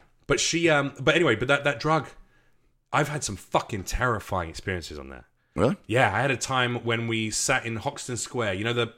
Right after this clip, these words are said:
Speaker 1: there's, so this is in London, in the east of London, there's a place called Hoxton. It's quite trendy now. In
Speaker 2: Yeah.
Speaker 1: East London, near Old Street,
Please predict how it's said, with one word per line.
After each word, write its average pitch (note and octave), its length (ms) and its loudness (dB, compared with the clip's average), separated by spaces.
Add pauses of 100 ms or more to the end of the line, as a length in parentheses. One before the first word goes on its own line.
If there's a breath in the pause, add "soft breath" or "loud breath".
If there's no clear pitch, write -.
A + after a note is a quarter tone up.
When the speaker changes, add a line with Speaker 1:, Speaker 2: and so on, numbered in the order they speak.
(120)
Speaker 1:
there's, A#2 220 0
so C#3+ 140 -2
this C#3+ 120 -2
is C3 60 -4
in A#2+ 140 -2
London, G#2+ 400 -2 (220 loud breath)
in B2+ 140 -2
the B2+ 80 2
east C#3 240 -2
of A2+ 80 -4
London, G2+ 360 -2
there's G2 180 -4
a - 20 -8
place A2+ 200 -4
called G#2 160 -6
Hoxton. - 440 -6
It's F#2+ 100 -10
quite G#2+ 280 -4
trendy F#2 480 -2
now. F2+ 260 -4
In B2 220 -10
Speaker 2:
Yeah. F2+ 100 2
Speaker 1:
East D#3+ 200 -2
London, G2 400 -6
near G#2+ 180 -2
Old G2 180 -2
Street, F#2+ 400 -6